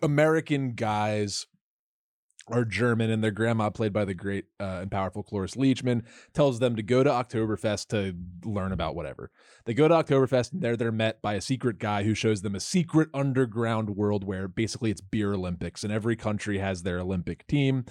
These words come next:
and they have to compete in beer games like quarters and beer pong and chugging. Um, the best team is the Germans.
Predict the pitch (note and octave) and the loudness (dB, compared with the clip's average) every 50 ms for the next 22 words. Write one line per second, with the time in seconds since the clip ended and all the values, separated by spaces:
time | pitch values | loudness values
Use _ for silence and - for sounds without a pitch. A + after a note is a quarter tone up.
0 | - - - - - B2 - C3+ C3 - - A#2 - B2 A2 - G2+ A2+ A#2+ G#2 | -12 -20 -20 -10 -6 0 2 2 2 2 0 -2 -2 -4 -4 -4 -4 -4 -4 -4
1 | G#2 F#2+ - G#2 G2+ G2 G2 F2 G2+ G2+ G2 F#2 G2 F#2+ - G2 F#2+ F#2 - - | -4 -2 0 0 0 0 0 -2 -4 -4 -4 -4 -4 -6 -4 -4 -6 -6 -6 -8
2 | _ - - A#2 G#2+ G2+ F#2 G2 F#2+ F#2 F#2 F2 G#2+ G2 G2 F#2 - F#2+ F2 E2+ | _ -4 -2 0 0 2 2 2 2 0 0 -2 -2 -4 -4 -4 -4 -4 -4 -4
3 | E2+ - F#2 F#2 F2 F2 F2 E2+ F2 E2+ D#2+ D#2 D#2 D#2+ D#2 E2 E2+ - - - | -4 -4 -4 -4 -2 -2 -4 -4 -6 -6 -8 -8 -8 -8 -10 -10 -8 -6 -2 0
4 | B2+ G#2 G2 E2 E2+ D#2+ D2+ D#2+ E2 - _ - - - - - - - - - | 0 0 -2 -4 -8 -10 -10 -12 -12 -14 _ -20 -20 -20 -20 -20 -20 -10 -4 0
5 | B2+ A#2+ A#2 A#2 A#2+ A#2 A#2 A2+ G#2 A#2+ C#3 C#3 B2+ - - - D3+ A#2+ A2 F#2 | 2 4 4 4 4 2 0 -2 -2 0 2 2 0 0 -2 -2 0 0 0 -2
6 | E2 G2 E2+ - - D3+ F#3 F3+ F3 E3+ F3 E3+ E3 D#3+ D3+ - | -4 -8 -10 -2 2 2 4 4 4 4 4 2 2 0 -2 -6